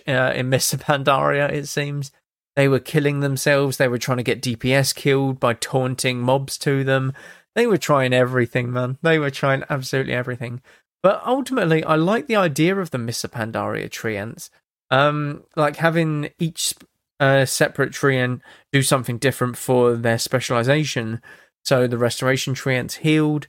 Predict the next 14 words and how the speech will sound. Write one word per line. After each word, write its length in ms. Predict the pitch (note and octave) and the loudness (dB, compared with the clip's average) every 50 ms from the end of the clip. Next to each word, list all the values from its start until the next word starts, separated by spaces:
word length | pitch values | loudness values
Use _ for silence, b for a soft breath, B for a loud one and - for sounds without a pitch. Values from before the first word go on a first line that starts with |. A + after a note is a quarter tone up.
| b b b b b b _ - | b b b b b b _ -2
the, 500 | B2+ B2 B2 B2 B2 A#2 A#2 A2+ A2 - - - _ _ _ _ _ _ | 0 2 2 2 2 2 2 0 0 0 -2 -6 _ _ _ _ _ _
uh, 160 | - B2+ A#2+ A2 | 0 0 0 2
Balanced 440 | - C3+ C3 C3 C3 B2+ A#2 - | 2 2 2 2 2 -2 -4 -4
Druid 240 | - C#3 B2+ A#2+ A#2+ | 0 2 2 2 2
one 200 | B2 A#2+ A#2 A2+ | 0 -4 -4 -4
cast 380 | - - A#2+ A2+ A2+ - - - | -2 -2 0 0 0 -2 -4 -6
Wrath, 600 | A#2 A#2 B2+ C3+ C#3+ C#3 C3 A#2+ - - - - b b b b _ _ _ - | -2 0 2 4 4 2 2 0 -4 -10 -20 -20 b b b b _ _ _ -2
the 640 | B2+ A#2+ A#2 A2+ A2+ A2+ A2+ A2+ A#2 A#2 A2+ A2 - - _ _ _ _ _ _ _ _ _ - | 0 2 2 2 0 -2 -2 -4 -4 -2 -2 -4 -4 -6 _ _ _ _ _ _ _ _ _ 0
Feral 260 | C#3+ C#3 C3+ C3+ C3 | 0 2 2 2 2
ones 280 | B2+ B2+ B2 A#2+ B2 - | 0 0 0 -2 -4 -6
casted 460 | - - C3 A#2 A#2 - - A#2 - | -6 -2 -2 -2 -2 -2 -2 -2 -2
Rake 440 | A2+ A#2 B2 C3 C#3+ D3+ C#3 - - | 0 2 2 2 2 0 -2 -2 -2
and 160 | C#3 B2+ C3 | -2 -2 -2
stuff, 540 | C3 - - D3 C3+ C3+ C3+ C3 - - | -2 -2 0 2 2 2 0 -2 -4 -12